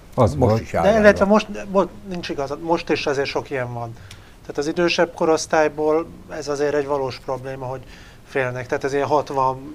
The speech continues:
Speaker 3: és hatvan fölöttieknél ez megjelenik.
Speaker 1: Ez a háromból az egyik ok. Csak ezek a dolgok, ugye ez nem az, amikre készültünk.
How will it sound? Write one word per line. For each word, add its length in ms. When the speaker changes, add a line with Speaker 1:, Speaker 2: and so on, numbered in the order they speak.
Speaker 3:
és 100
hatvan 340
fölöttieknél 640
ez 120
megjelenik. 540
Speaker 1:
Ez 240
a 100
háromból 340
az 120
egyik 260
ok. 80
Csak 180
ezek 280
a 60
dolgok, 400
ugye 160
ez 60
nem 180
az, 120
amikre 360
készültünk. 680